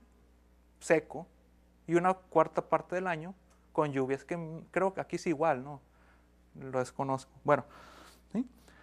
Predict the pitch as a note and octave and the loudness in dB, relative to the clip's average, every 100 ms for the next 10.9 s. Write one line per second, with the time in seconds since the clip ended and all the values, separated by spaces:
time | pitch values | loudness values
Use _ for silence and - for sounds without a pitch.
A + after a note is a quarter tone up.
0 | - - F#3+ F#3+ A3 A#3 A#3 - F3 G3 | -20 0 4 10 10 10 4 0 0 0
1 | - B3 C#4+ - - _ _ _ _ _ | 2 2 2 -6 -20 _ _ _ _ _
2 | _ - D3+ F#3 G#3+ F3+ - F#3 G#3+ G3+ | _ 0 4 6 4 4 4 6 6 4
3 | - E3+ D3+ C#3 C3+ C#3 D#3 G#3 A#3+ G3 | 0 -4 -4 -2 -2 0 0 -2 0 0
4 | G3 - - E3+ D3+ D3+ - E3 F3 E3+ | -2 -8 -6 -2 2 2 2 -2 0 4
5 | D3 C#3 - C3 C#3+ - F3+ - F#3+ A3+ | 2 2 -4 -4 -6 -8 -14 -10 -10 -10
6 | _ _ _ _ - F3+ E3+ G3 A3 C#3+ | _ _ _ _ 2 4 4 0 2 0
7 | - D3 D3+ C#3+ C3 B2 B2+ - C3 C3 | 2 2 2 -2 -4 -6 -6 -6 -4 -4
8 | - - _ - C3 C3 B2+ - B2+ B2 | -8 -18 _ -6 -6 -2 -2 -2 -8 -6
9 | C3+ C3 _ _ - _ B2 B2 A#2+ C3+ | -6 -6 _ _ -20 _ -6 -4 -4 -2
10 | C#3+ F#3 E3 D3+ _ _ _ _ G#3+ | 0 0 -2 -8 _ _ _ _ -18